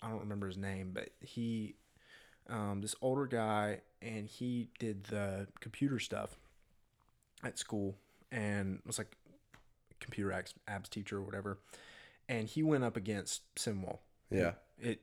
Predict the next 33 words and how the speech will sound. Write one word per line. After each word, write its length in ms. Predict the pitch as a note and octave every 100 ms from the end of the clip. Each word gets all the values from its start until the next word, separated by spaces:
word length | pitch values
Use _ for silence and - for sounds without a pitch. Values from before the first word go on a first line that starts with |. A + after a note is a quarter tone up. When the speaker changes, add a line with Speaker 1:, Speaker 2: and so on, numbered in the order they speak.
| -
Speaker 1:
who 100 | C#3+
plays 240 | C3 F3+ A#2
rugby, 540 | A2+ A2 F#2+ F#2+ - -
by 140 | A2
the 80 | G2+
way, 300 | G2 - - -
he, 200 | A#2+ G2+ - - _
in 120 | A#2+
his 120 | G2+ -
free 220 | A2+ G2
time, 380 | G2 G2 F#2+ G#2+ A2+
and 240 | G2+ F#2+ - G2
just 200 | G#2+ -
a 40 | G2
beast. 380 | F2 B1+ - - - - - - - -
Um, 380 | A#2+ A2 G#2+ - - _ _
and 480 | C3+ B2+ A#2+ A2+ - - _ _ -
he 720 | - - F#3 A#3 G3+ C3 - - _ C3+
decided, 720 | B2 - D3 D#3 C#3+ G#2 F#2+
instead 400 | A#2 A2+ - D#3
of 120 | C3+
just 140 | A#2 G#2+
Speaker 2:
<clears throat> 40 |
Speaker 1:
running 340 | G2+ A#2+ B2+ A#2+
straight 340 | - A#2+ A2
at 140 | A2+
him 120 | A#2 G#2
and 80 |
just 180 | G2 -
taking 380 | - A#2 G#2 F#2+
it 180 | F#2+ - -
and 160 | G2+
just 180 | G2 F#2